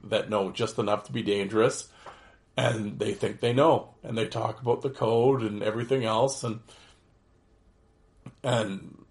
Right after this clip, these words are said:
in some ways they're right, in other ways it's like,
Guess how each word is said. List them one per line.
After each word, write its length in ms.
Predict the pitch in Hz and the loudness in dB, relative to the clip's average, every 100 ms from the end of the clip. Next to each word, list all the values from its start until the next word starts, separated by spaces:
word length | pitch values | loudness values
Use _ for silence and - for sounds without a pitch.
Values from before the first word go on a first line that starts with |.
| _ _ _ _ _ _ _ _ _ - - - _ - | _ _ _ _ _ _ _ _ _ -20 -20 -20 _ 6
in 160 | 143 | 6
some 300 | - 143 135 | 10 12 12
ways 340 | 131 127 135 107 | 12 12 10 8
they're 160 | 131 | 8
right, 420 | 117 113 127 156 | 10 10 10 6
in 200 | 123 113 | -2 -2
other 200 | 113 117 | 2 4
ways 480 | 117 117 120 131 113 | 6 8 10 8 6
it's 220 | 110 - | -2 2
like, 240 | 117 104 | 6 6